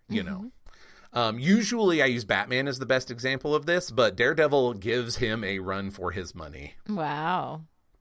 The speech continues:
Speaker 2: Oh, very cool. Well, thank you so much. Those recommendations are fantastic. And again, those links will be in the show notes. You guys can pick that stuff up at Amazon or find the information that you need to be able to find them elsewhere.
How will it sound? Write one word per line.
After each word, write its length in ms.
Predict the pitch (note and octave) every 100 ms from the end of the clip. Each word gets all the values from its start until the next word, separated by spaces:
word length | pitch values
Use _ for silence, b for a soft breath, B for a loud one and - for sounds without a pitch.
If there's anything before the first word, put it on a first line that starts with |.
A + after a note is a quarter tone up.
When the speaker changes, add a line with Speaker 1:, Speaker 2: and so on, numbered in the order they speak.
| -
Speaker 2:
Oh, 160 | D4 D#4
very 280 | B3+ C#4 D4
cool. 520 | - D4 G4 C4+ D#3+
Well, 100 | G#3 A3+
thank 240 | A#3+ B3+
you 160 | D4+ C#4
so 220 | - B3
much. 320 | G3+ F#3 -
Those 240 | - G3+ G3
recommendations 600 | G3 G3 F#3 F3+ F3+ G3
are 80 | F3+
fantastic. 560 | E3+ D#3+ G3 A#3+ D4
And 80 | B3+
again, 480 | G#3+ G3 A#3 C4 E4 B B -
those 220 | A#3+ G#3
links 280 | G#3+ B3 -
will 80 | B3
be 300 | E3+ A#3+ D4 -
in 140 | A3
the 80 | G#3
show 240 | - A3+
notes. 340 | A3+ A#3+ B3 -
You 60 |
guys 240 | G3+ G3 -
can 100 | F#3+
pick 180 | G3+
that 180 | G3 F#3+
stuff 180 | - G3
up 160 | F#3+ -
at 80 |
Amazon 480 | B3 C#4 C4 D4 C#4+
or 220 | C#4 A3+
find 360 | A3 A3 G#3+ G#3
the 380 | G#3 F#3+ F#3+ F#3+
information 500 | G3 F#3+ F3+ F3+ F#3
that 120 | F3
you 60 | F3
need 160 | F3
to 80 | D#3+
be 120 | F3+
able 140 | E3 D#3+
to 80 | E3+
find 260 | E3 D#3+
them 140 | E3 -
elsewhere. 560 | D#3+ D#3+ - F3 D3+